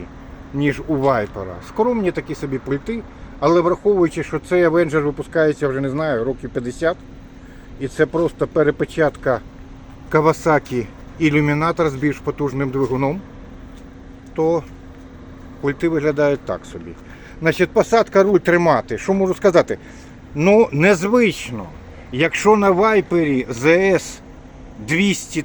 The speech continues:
три ти сидиш на мотоциклі, то на цьому мотоциклі ти сидиш в мотоциклі. Він більш вайлуватий за Viper, але якщо їхати по дорозі, я вам скажу,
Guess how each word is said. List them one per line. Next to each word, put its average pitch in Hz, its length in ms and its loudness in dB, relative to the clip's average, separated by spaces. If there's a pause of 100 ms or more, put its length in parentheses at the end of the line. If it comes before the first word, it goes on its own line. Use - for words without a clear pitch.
три 175 340 2 (340)
ти 185 140 4
сидиш 151 540 0
на 240 280 2
мотоциклі, 160 720 0 (880)
то 175 300 8 (180)
на 165 200 0
цьому 254 320 2
мотоциклі 175 600 0
ти 190 160 -2
сидиш 190 460 -2 (260)
в 170 300 4 (180)
мотоциклі. 143 720 0 (560)
Він 208 380 2 (560)
більш 185 400 0
вайлуватий 180 920 6 (920)
за 160 200 4
Viper, 196 540 4 (840)
але 170 280 4
якщо 185 300 4
їхати 165 380 2
по 165 120 0
дорозі, 170 340 2
я 156 120 4
вам 151 100 0
скажу, 143 480 0